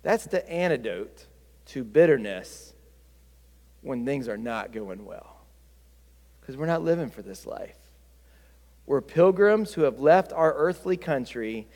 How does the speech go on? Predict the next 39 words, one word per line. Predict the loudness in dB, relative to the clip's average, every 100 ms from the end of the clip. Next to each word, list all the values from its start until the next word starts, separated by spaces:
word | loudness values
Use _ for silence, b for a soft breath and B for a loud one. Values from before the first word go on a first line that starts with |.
| b -10
and | -8
we |
see | -8 -6 -4 -2
from | 0 0
afar | 0 0 0 2 0
glimpses | -4 -4 0 0 0 -6 -8 -8 -14 -20 _ _ b b b
of | -2
the | -2
heavenly | -2 -2 -2 -8
one. | -8 -10 -12 -16 _ _ b
And | -2
we | 4
haven't | 6 6
received | 4 2 0 2
all | 6 6
those | 4 2
promises | 4 4 4 0 -6
yet, | 0 2 2 -4 B 2
but | 2
we | 2 -2
persevere, | 0 0 0 -2 2 2
fixing | 2 -2 -2 0
our | 0
eyes | 2 4 4 2
on | 2 0 0
Jesus. | -4 -2 -2 -4 B
But | -4 0
how | 4
do | 6
we | 6
do | 4 0 6
that, | 6 6 2 -4
Holmes | -2 0 4
Avenue? | 4 6 4 2 0 -6 -20 b b b
We | -6
surround | -6 0 4 6 4 2
ourselves | -2 0 -2 -2
with | -2
witnesses. | 0 0 -4 -6 -8 -8 -12 -20